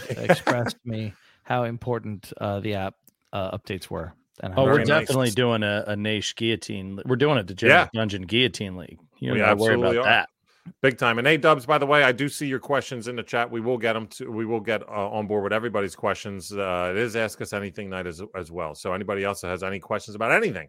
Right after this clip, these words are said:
Speaker 1: doesn't have to be sports related, we will do. Before I go ahead and, uh, pop my top, I wanna go ahead and point us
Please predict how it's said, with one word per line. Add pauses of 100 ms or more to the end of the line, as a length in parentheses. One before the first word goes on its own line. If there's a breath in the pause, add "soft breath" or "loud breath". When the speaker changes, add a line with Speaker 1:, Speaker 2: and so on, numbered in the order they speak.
Speaker 1:
doesn't
have
to
be
sports
related, (340 soft breath)
we
will
do. (280 soft breath)
Before
I
go
ahead
and,
uh, (260)
pop
my
top, (640)
I
wanna
go
ahead
and (300)
point
us